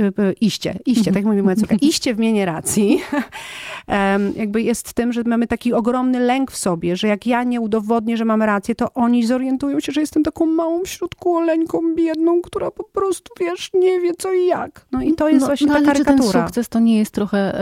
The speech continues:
Speaker 2: e, umiejętność otaczania się ludźmi, którzy dobrze wiedzą?
Speaker 1: No oczywiście, że tak. Tylko pytanie, czy ich wykorzystujesz, czy z nimi współpracujesz?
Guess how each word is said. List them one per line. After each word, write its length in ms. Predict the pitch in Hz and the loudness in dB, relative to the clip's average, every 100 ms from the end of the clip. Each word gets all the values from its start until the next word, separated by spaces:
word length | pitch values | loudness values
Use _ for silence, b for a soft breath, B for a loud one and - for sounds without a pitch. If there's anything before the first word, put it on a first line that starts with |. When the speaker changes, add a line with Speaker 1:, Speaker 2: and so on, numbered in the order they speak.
| 196 | 0
Speaker 2:
e, 60 | |
umiejętność 580 | - 208 202 202 190 202 | 2 2 4 2 0 -2
otaczania 460 | 190 - - 185 180 | -2 -4 -2 0 0
się 140 | - | 0
ludźmi, 300 | 175 170 175 | 0 0 0
którzy 240 | 165 175 170 | -2 -2 0
dobrze 360 | 170 160 156 | -2 -2 -4
wiedzą? 320 | 143 127 - 285 285 B B B B B B B B B _ 170 | -6 -6 -6 -2 -2 B B B B B B B B B _ 0
Speaker 1:
No 160 | 151 | 0
oczywiście, 540 | 135 - 156 185 - 196 | 0 -6 -8 -8 -4 -4
że 120 | 156 | -4
tak. 400 | - - - - | -6 -10 -10 -10
Tylko 220 | - - | -8 -4
pytanie, 540 | 175 175 165 151 147 143 _ - | -4 -2 -2 0 -2 -4 _ -6
czy 120 | 202 | -4
ich 220 | - 147 | -2 -2
wykorzystujesz, 1040 | 160 - 139 143 - - 139 143 185 - _ _ | -2 0 -4 -4 -8 -6 -2 0 -2 -4 _ _
czy 140 | - 160 | -4 0
z 40 | |
nimi 180 | 135 147 | 0 -2
współpracujesz? 840 | - - - - - - - - | -6 -10 -8 -10 -12 -16 -14 -16